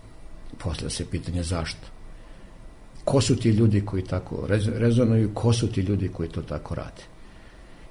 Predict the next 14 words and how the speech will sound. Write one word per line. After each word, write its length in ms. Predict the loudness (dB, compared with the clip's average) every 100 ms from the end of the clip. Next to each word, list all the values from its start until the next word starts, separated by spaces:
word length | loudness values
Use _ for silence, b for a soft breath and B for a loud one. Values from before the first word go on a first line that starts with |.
| -8
I 40 |
kada 300 | -2 4 6
imate 320 | 8 8 6
takvog 380 | 4 2 2 -2
protivnika, 600 | 2 2 4 0 0 0
onda 220 | -2 0 -2
nemate 400 | -2 -2 0 0
više 320 | 0 0 0
patriotizma, 680 | -2 2 0 4 2 2 -4
onda 160 | -2
imate 280 | 0 0 -2
protivnika 540 | -2 -2 2 2 4 2
koga 220 | 2 0
treba 300 | 2 0